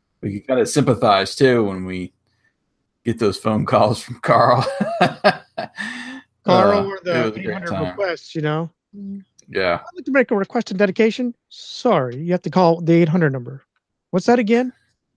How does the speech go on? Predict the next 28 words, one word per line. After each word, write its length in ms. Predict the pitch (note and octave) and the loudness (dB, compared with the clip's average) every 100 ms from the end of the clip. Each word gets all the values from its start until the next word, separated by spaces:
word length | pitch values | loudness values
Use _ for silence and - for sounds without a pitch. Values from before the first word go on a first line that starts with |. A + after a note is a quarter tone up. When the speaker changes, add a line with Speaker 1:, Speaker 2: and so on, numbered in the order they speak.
| _ | _
Speaker 2:
"One 140 | F3+ | 2
eight 80 | A3 | 2
hundred 280 | G#3+ G#3+ G3+ | 2 0 0
two 100 | A3 | -2
four 200 | G3 G#3+ | 0 0
seven 360 | F#3 G#3 F#3+ F#3+ | 2 2 2 0
hits." 520 | D3+ E3+ D#3 - - _ _ _ _ _ _ _ _ - | 2 0 0 -14 -20 _ _ _ _ _ _ _ _ -8
Speaker 1:
<laughs> 680 | - - - _ - - A#2+ | -8 -10 -20 _ -20 -10 -6
H 180 | A#2+ | -2
I 120 | A2 F#2+ | -2 -2
T 280 | B2+ A2 | -2 0
S. 240 | E2+ - - _ - - | -2 -4 -10 _ -20 -10
Speaker 2:
Yeah. 220 | D3+ F3 C3 - - - | -2 -2 -2 -10 -10 0
Speaker 1:
All 180 | F3 G3 | 4 4
right. 240 | D3+ - - | 2 -2 -10
Speaker 2:
<laughs> 40 | - - _ - - - - - - - - _ _ _ - - A#2+ | -8 -10 _ -6 -6 -6 -6 -6 -8 -14 -20 _ _ _ -20 -18 -6
Speaker 1:
Well, 120 | C#3 | 4
that'll 240 | E3 F#3 | 4 4
be 100 | F3+ | 2
Speaker 2:
That's 140 | E3 E3 | -2 2
why 180 | E3+ | 4
Speaker 1:
fun. 120 | E3 C3+ | 4 0
Speaker 2:
we 40 | |
gotta 180 | C#3+ C#3+ | -2 -2
leave 180 | C#3+ C#3 | -2 -4
it. 100 | C#3+ _ _ _ _ - | -10 _ _ _ _ -16
<laughs> 80 | - _ _ | -16 _ _
Speaker 1:
Yeah. 360 | B2+ A#2+ G#2+ | 0 2 2